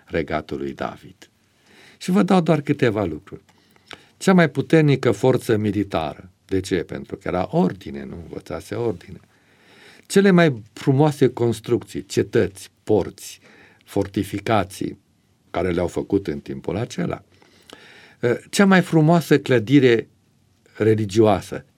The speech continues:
templu, un monument, o bijuterie, o capodoperă. Dar și mai frumos, cele mai mari realizări de cultură, psalmii. Acum se scriu psalmii. Și uitați dumneavoastră,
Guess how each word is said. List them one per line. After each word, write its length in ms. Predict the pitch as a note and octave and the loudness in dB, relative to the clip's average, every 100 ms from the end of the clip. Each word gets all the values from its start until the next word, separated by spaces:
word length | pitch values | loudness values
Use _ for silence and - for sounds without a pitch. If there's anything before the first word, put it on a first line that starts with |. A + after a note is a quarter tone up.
| - | -2
templu, 420 | G2 F2 - - - _ _ _ | 0 0 -6 -18 -20 _ _ _
un 200 | A#2+ B2+ | -4 -2
monument, 720 | B2 D3+ D#3 D#3 C3 E2 D2+ _ _ - | 2 2 4 2 0 -4 -10 _ _ -6
o 100 | G#2 | 0
bijuterie, 840 | A#2 A#2 B2+ - B2 A#2 G2+ - _ - | 2 2 0 0 0 2 -4 -6 _ -12
o 80 | - | -4
capodoperă. 920 | A2 G2+ G2 F#2+ F2+ - - - - _ _ - - - - - | -2 0 0 0 0 -2 -6 -8 -16 _ _ -20 -20 -20 -18 -4
Dar 300 | G2+ G2 - | 0 0 -2
și 160 | - | -6
mai 180 | G2+ F2+ | -4 -6
frumos, 500 | - E2 D#2+ C#2+ - _ _ _ _ - | -6 -10 -10 -12 -16 _ _ _ _ -2
cele 240 | D#3 C#3+ | 4 4
mai 220 | B2 A#2 | 4 0
mari 380 | G#2+ G#2+ A#2+ G#2 | 0 0 2 2
realizări 600 | G#2 F#2 F#2 D#2+ G2 F#2 | 0 0 -2 -2 -2 -2
de 100 | F2+ | -6
cultură, 720 | E2+ E2+ D#2 - D#2+ D2 C2+ _ _ _ | -8 -8 -10 -8 -8 -8 -12 _ _ _
psalmii. 640 | - - D#2 B1+ A1 A1+ - _ _ _ _ _ _ | -20 -8 -6 -6 -8 -16 -20 _ _ _ _ _ _
Acum 340 | - F#2 C3 C3 | -10 -2 -2 0
se 160 | G#2+ | -4
scriu 280 | F#2+ - G#2 | -4 -4 -6
psalmii. 540 | F#2+ - E2 D2+ - - - - - | -6 -6 -4 -6 -12 -20 -20 -20 -4
Și 260 | - C#3+ C#3+ - - - | 4 4 2 -14 -16 -4
uitați 400 | C#3 G#3 G3 E3+ | 0 2 2 4
dumneavoastră, 520 | C#3+ D3 C#3+ C3+ | 4 4 2 0